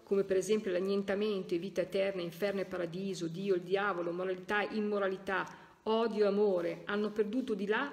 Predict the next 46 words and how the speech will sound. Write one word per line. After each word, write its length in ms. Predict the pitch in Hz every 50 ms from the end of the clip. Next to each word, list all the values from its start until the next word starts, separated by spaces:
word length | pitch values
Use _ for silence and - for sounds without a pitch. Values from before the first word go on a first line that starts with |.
| - - -
della 220 | 190 190 196 190
tomba, 380 | 190 - 233 247 262 277 262 185
al 80 | 180
di 60 | 180
là 120 | 185 202 202
della 160 | 185 185 175
tomba, 320 | 175 - 220 233 254 254
la 120 | 233 202 190
loro 280 | 190 196 220 240 247
natura 360 | 226 214 202 - - 226 226 220
temporanea, 640 | 226 220 202 196 196 196 196 180 170 165 170 175
la 100 | 175 180
loro 200 | 180 196 220 226
forza 380 | 220 226 208 196 196 196 - 214
immaginaria 600 | 202 190 185 170 175 185 180 165 156 151 160 165 160 - - - - -
e 80 | - 185
si 140 | - -
sono 240 | 220 - - 269 240
distrutte 480 | 214 196 196 - - - 277 269 - 254
da 100 | 214 220
sola 300 | 220 - - 262 285 285
per 180 | 285 - 226
la 120 | 208 196 196
loro 380 | 196 202 214 233 254 277 269 - - - - - -
innata 460 | - 214 214 220 220 220 233 - 262
assurdità. 720 | 240 - - 208 190 180 185 190 185 - 185 156 147 147 - - - - - - _ _
È 140 | - - 226
per 180 | 226 247 254 247
questo 320 | - 285 285 269 - 226
che 120 | - 214
gli 40 | 202
oppressori, 440 | 202 - - 208 202 - 262 240 220
gli 60 | 202
opp-, 300 | 202 - - - - - -
gli 80 | 208 208
oppressori 540 | 208 - 220 202 - - - 277 294 294
e 60 | 285 233
gli 80 | 214
oppressi, 640 | 226 220 220 - 214 175 170 165 - - - 175 185
i 60 | 180
giudici 400 | 175 220 262 294 277 277 - 254
e 20 |
i 60 | 214
giustiziati, 800 | 190 214 208 - - 208 - - - - 220 190 170 160 - -
i 60 | 175 165
potenti 720 | - 202 202 196 - 254 269 285 285 277 269 262 269 262